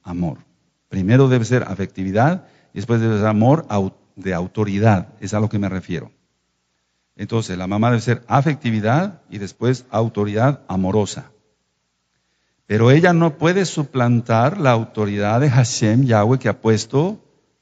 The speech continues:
no puede suplantar la autoridad del varón. Porque si suplanta la autoridad del varón, los hijos serán miedosos, temerosos, frustrados, traumados,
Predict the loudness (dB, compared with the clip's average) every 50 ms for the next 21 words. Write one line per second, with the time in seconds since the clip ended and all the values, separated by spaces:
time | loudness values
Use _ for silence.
0 | _ _ _ _ _ _ _ _ -4 -4 -2 0 2 2 2 2 0 -2 -6 -8
1 | -4 -4 -4 -2 0 0 0 2 0 0 -2 -4 -4 -2 -2 -2 0 0 0 2
2 | 4 6 6 6 6 4 0 -6 -14 -20 -20 _ _ _ _ _ _ _ _ _
3 | -2 -2 -2 -2 -4 -10 -10 -10 -10 -10 -12 -12 -14 _ _ 2 2 4 4 4
4 | 2 0 -2 -4 -4 -4 -6 -6 -6 -6 -4 0 2 2 2 2 2 0 0 2
5 | 2 2 2 2 2 0 -2 -2 -2 -2 -2 -2 0 -2 -2 -4 -4 -4 0 0
6 | 0 0 0 -2 -4 -6 -10 _ _ -2 0 2 2 2 4 2 2 2 0 -2
7 | -4 -6 -6 -6 -4 -4 -2 -2 -2 0 0 2 2 0 0 -2 -4 -4 -4 -4
8 | -6 -8 -10 -8 -4 -2 0 2 2 0 0 -2 -2 -4 -6 -6 -6 -4 -2 -2
9 | -2 0 0 0 0 0 0 -2 -4 -6